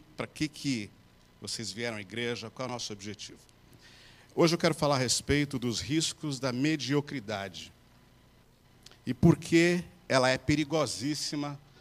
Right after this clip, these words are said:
na nossa vida. Eu vou dizer pra vocês que a mediocridade desonra a Deus em vez de agradá-lo. Em segundo lugar, ela é contrária ao chamado que nós recebemos.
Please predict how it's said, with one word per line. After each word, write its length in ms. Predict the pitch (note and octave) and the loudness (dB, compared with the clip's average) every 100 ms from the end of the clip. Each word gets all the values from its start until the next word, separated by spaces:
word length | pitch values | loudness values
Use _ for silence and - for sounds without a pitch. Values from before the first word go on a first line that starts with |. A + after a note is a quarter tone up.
| - _ _ | -20 _ _
na 220 | G#2 A2+ A2+ | 0 2 4
nossa 420 | A#2+ A#2+ - A#2 | 4 4 2 0
vida. 380 | F#2+ G#2 G2 G2+ | 0 -2 -2 -2
Eu 100 | G#2 | -2
vou 120 | A#2+ | -2
dizer 200 | G#2+ C3+ | 0 0
pra 140 | D3 | 2
vocês 680 | C#3 C3+ - C3 C#3+ - - - - - - | 2 2 4 2 2 -4 -10 -18 -20 -20 -10
que 100 | B2+ | -4
a 100 | A#2 - - - - - - G#2+ | -4 -4 -20 -20 -20 -20 -18 -12
mediocridade 1000 | G#2 A2+ D#3 A2 B2+ B2+ G2 F2+ A2 A2 | -6 -2 -2 0 0 -2 -4 -2 0 0
desonra 760 | A2 A2 G#2 G2+ C#3+ D#3+ D#3+ D#3 C#3+ | -2 -2 0 6 6 6 4 -2 -4
a 80 | |
Deus 580 | F#2+ G#2+ A#2 C#3+ - - | -4 2 4 4 0 -6
em 120 | G#2 G2 | -6 -6
vez 200 | G#2 G2 | -4 -4
de 80 | |
agradá-lo. 580 | F#2 E2+ F2+ A2+ B2+ B2+ - - - _ - - - - _ _ | -4 -6 -2 0 0 -2 -8 -20 -20 _ -20 -20 -20 -20 _ _
Em 40 | - | -10
segundo 280 | G#2+ A#2+ A#2+ | -6 -2 0
lugar, 200 | A#2 A#2+ | 2 2
ela 120 | A#2+ | 0
é 60 | |
contrária 840 | - C3 B2+ - - C3+ C#3+ D#3 D#3 | 0 -2 -2 -2 4 8 8 8 6
ao 80 | |
chamado 460 | C#3 A#2+ A2+ A#2 A2+ | 4 4 4 4 2
que 80 | A2+ | -2
nós 160 | G#2+ | -2
recebemos. 800 | G#2 G#2 F#2 F2+ G#2 B2+ - - | -2 -4 -6 -10 -10 -10 -12 -16